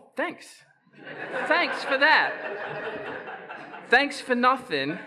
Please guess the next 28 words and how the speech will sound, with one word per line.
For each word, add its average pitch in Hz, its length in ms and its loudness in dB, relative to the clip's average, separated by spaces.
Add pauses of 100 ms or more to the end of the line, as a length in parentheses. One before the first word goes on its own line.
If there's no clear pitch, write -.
(300)
because 208 420 4 (120)
I 208 220 8
can't 214 400 2
get 165 100 2
rid 170 180 4
of 151 140 2
it. 104 180 0 (2000)
And 175 300 0
then 180 280 0
he 165 180 -4
says, 95 640 -4 (800)
"We 139 220 0
do 147 400 0
this - 540 -4 (1000)
by 98 140 0
keeping 143 540 -2
our 104 220 0
eyes 135 480 2 (540)
on 139 320 -4
Jesus, - 640 -12 (1700)
the 139 100 -10
champion 170 680 -6
who 143 160 -8
initiates 147 680 -6
and 127 120 -14
perfects - 400 -14
our 123 120 -10
faith." - 360 -16